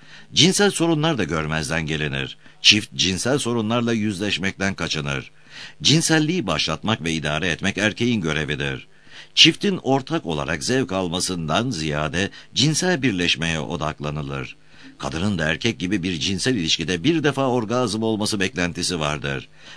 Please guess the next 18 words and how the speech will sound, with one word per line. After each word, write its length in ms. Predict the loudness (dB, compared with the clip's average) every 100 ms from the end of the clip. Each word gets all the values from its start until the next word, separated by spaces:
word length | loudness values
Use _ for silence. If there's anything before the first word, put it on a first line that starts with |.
| -2
Bu 160 | -2
tarz 280 | 2 2 2
evliliğin 560 | 0 -2 -2 -2 -2 4
bazı 300 | 4 4 2
handikapları 680 | 2 0 0 0 2 2 2
da 120 | 0
vardır. 500 | 0 0 -2 -4 -6 -20 -20 -20 4
En 140 | 6
önemlisi 500 | 6 2 0 -2 0
zamanla 480 | 0 0 0 2 2
cinsellik 520 | 0 0 0 0 0
mekanik 420 | 0 0 2 2 2
ve 100 | 0
çok 240 | 0 0
seyrek 340 | 0 2 0
hale 280 | 0 0 0
gelir. 420 | 0 -2 -4 -6 -14 -20 -20 -20 -14 2
Cinselliğin 640 | 4 6 4 4 4 0